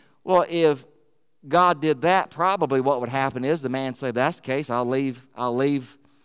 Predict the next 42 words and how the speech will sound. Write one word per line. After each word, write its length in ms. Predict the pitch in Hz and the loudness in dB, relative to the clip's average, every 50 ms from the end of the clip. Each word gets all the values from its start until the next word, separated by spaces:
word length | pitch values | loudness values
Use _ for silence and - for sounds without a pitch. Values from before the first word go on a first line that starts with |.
| _ _ - | _ _ -14
uh, 140 | - 95 104 | -10 -8 -4
my 120 | 123 135 | -4 -4
ox. 320 | 127 135 151 175 214 - - | -2 0 -2 -2 -2 -4 -6
If 60 | 117 | 0
that's 200 | 127 143 170 - | 0 0 0 0
the 60 | - | -4
case, 200 | - 139 143 - | -6 -6 -6 -4
I 60 | 131 | -6
won't 160 | 123 131 127 - | -6 -6 -8 -10
see 80 | 147 | -10
the 100 | 143 131 | -8 -6
land." 340 | 135 151 175 170 120 110 - _ _ _ _ _ _ _ _ _ - | -6 -6 -6 -8 -12 -18 -20 _ _ _ _ _ _ _ _ _ -14
Uh, 140 | - 85 - | -14 -12 -8
married 340 | 117 120 127 151 180 170 135 | -4 0 2 2 2 2 0
man 160 | 135 143 139 | -2 -4 -2
probably 160 | 151 143 139 | -2 -2 -2
said, 120 | - 147 | 0 0
"I'm, 120 | 135 139 135 | -2 -2 -2
I'm 160 | 135 139 139 | -4 -6 -4
going. 160 | 156 165 131 | -4 -4 -6
What 120 | 123 127 - | -6 -10 -8
about 180 | 143 139 127 | -8 -8 -6
wife? 220 | 143 147 147 131 - | -6 -6 -8 -8 -10
She 100 | - 127 | -16 -20
worry 220 | 120 101 110 127 | -16 -8 -8 -6
about 220 | 131 135 143 139 117 | -2 -2 -2 -2 0
her. 200 | 131 147 160 151 | -2 -4 -6 -6
She 120 | - 143 | -10 -12
worry 180 | 139 139 131 135 | -10 -8 -6 -4
about 100 | 135 135 | -4 -4
herself. 340 | 135 123 - 170 170 151 127 | -4 -4 -6 -6 -6 -4 -4
I'm, 160 | 123 139 135 | -4 -2 -2
I'm 140 | 127 143 160 | -4 -2 2
going. 260 | 139 147 170 175 135 | 4 4 4 4 2
I'm 60 | 147 | -2
gonna 120 | 170 165 139 | -4 -6 -2
come 180 | 143 165 170 | -2 -2 -2
as 60 | 147 - | -2 0
quick 220 | - 190 170 151 | -2 -2 -2 0
as 60 | 165 | 0
I 120 | 175 170 175 | 0 0 0
can." 340 | - 180 196 214 214 - | -2 -6 -10 -10 -12 -16